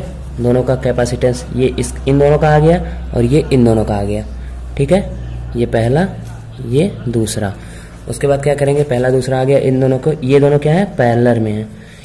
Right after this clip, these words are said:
ये दोनों parallel में है, तो C बराबर क्या कर देंगे, C बराबर कर देंगे सी वन plus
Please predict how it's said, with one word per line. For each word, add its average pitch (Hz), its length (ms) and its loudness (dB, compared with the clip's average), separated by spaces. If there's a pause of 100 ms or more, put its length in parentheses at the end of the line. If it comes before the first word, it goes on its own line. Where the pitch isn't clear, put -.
(100)
ये 123 80 2
दोनों 127 160 2
parallel 127 420 -2
में 127 100 0
है, 127 60 0
तो 127 120 -4
C 131 220 -4
बराबर 131 300 0
क्या 131 160 -2
कर 131 180 -2
देंगे, 143 280 -2 (1400)
C 127 140 -2
बराबर 123 320 0
कर 120 180 -2
देंगे 120 220 2
सी 117 200 -4
वन 127 160 0
plus 170 380 -2